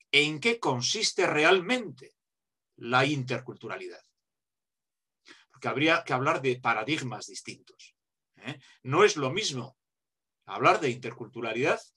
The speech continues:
que hablar, al menos la interculturalidad en el concepto europeo de, de interculturalidad,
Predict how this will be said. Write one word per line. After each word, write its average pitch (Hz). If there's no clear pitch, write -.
que 135
hablar, 143
al 101
menos 135
la 113
interculturalidad 123
en 143
el 127
concepto 151
europeo 135
de, 101
de 104
interculturalidad, 117